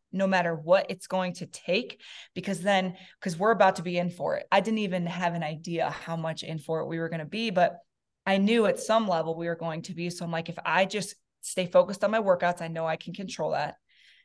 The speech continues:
And it was the time when the world was ending because of,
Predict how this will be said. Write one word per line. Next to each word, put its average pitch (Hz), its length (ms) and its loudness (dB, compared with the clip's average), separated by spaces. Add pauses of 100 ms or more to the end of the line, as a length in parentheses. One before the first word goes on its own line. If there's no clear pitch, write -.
(300)
And 185 80 2
it 202 40 2
was 190 160 -2
the 180 80 -4
time 185 280 2
when 202 100 2
the 185 60 2
world 185 360 2
was 175 260 -8 (100)
ending 170 380 -2
because 165 320 -8
of, 160 200 -6